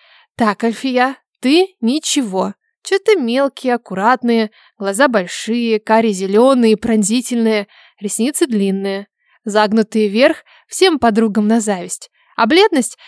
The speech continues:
и романтично впалые щеки нынче в моде, после вампирских сериалов. Я неспешно вернулась в гостиную, подруги уже расположились на пестром бабушкином ковре. "Давай, Аля, присоединяйся, ты пятая!"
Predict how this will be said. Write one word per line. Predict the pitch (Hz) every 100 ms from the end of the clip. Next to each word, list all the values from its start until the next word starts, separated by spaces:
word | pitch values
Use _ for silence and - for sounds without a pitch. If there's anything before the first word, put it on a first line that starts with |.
| -
и | -
романтично | 285 294 311 294 240 247
впалые | - 269 233 220
щеки | - 330 - 220
нынче | 208 262 - 349
в |
моде, | 247 240 233 220 220 _ _
после | 240 254 240
вампирских | 226 226 208 240 226 254
сериалов. | - 277 262 196 185 180 _ _ _ _
Я | 240
неспешно | 240 262 - 247 - 214
вернулась | 214 226 220 214
в |
гостиную, | 214 226 - 311 240 190 - _ _ -
подруги | 233 262 262 233
уже | 214 262 262 -
расположились | - 240 - 262 262 247 226 202
на | 208 202
пестром | - 262 320 - 196
бабушкином | 196 208 214 - 214 208
ковре. | - 220 190 170 185 _ _ _ _ _ _ _ _ _ _ _ _ _
"Давай, | 220 311 330 311 247 247
Аля, | 359 359 269 240 202
присоединяйся, | 359 370 466 494 494 494 381 269 - 262
ты | 339
пятая!" | - 320 330 349 285 240 208